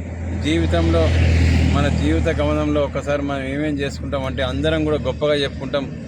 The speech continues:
"మేము శబరిమలకి పాదయాత్ర చేసినామని." ఈ అరవై రోజులు మధుర జ్ఞాపకాలు,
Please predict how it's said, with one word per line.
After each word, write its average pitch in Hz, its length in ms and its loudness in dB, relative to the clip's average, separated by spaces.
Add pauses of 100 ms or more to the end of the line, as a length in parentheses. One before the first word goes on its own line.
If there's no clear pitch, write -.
(100)
"మేము 127 180 -4
శబరిమలకి 147 600 -2
పాదయాత్ర 139 500 0
చేసినామని." 139 520 -2 (540)
ఈ - 20 -2
అరవై 147 380 2
రోజులు 151 340 2 (200)
మధుర 135 280 0
జ్ఞాపకాలు, 135 640 -2